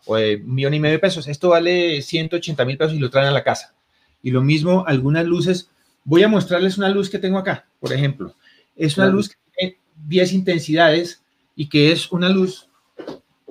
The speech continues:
Speaker 1: que me tocaría desconectarla, pero se las voy a mostrar. Porque lo que dice Oscar es importante. Nos toca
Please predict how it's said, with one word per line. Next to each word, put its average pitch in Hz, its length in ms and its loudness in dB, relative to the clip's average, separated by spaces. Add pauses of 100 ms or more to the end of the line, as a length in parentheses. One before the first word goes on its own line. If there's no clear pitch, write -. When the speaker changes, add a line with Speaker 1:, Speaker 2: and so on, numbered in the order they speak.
(140)
Speaker 1:
que 156 80 -12
me 156 80 -8
tocaría 156 440 -4
desconectarla, 190 680 -2
pero 156 220 0
se 147 140 -4
las 131 120 0
voy 147 100 4
a - 80 2
mostrar. 160 420 -4 (1800)
Porque 147 240 -4
lo 156 120 2
que 151 100 -2
dice 180 240 -4
Oscar 202 320 0
es 196 140 -2
importante. 170 680 -4 (1080)
Nos 139 220 -4
toca 196 460 0